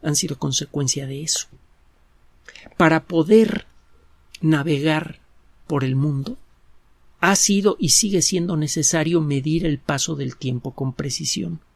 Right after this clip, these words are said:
Y mientras más precisión puede conseguir usted en la medición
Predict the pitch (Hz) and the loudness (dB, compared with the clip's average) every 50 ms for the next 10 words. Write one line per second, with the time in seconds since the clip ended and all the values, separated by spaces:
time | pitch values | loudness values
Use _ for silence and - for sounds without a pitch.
0 | _ _ _ _ _ - - - - - - 196 170 165 170 160 151 - 156 147 | _ _ _ _ _ -20 -16 -16 -12 -2 4 6 8 8 8 6 4 2 2 2
1 | 127 151 160 196 226 226 - - 240 220 208 - 180 156 - 196 190 190 185 - | 4 4 4 6 4 4 4 2 2 2 2 2 0 0 2 2 2 2 2 2
2 | - 185 180 185 185 - 165 151 131 - 147 143 170 180 180 - - - 180 170 | 4 4 4 4 2 -2 -2 -2 -2 -2 -4 -4 -4 -4 -2 -4 0 0 0 0
3 | 165 170 156 151 143 143 135 135 139 135 127 139 127 - - - 185 170 170 170 | 2 2 0 0 0 -2 -2 0 0 0 -2 -2 -4 -2 -2 0 4 4 6 6
4 | 175 170 156 135 | 4 2 -2 -4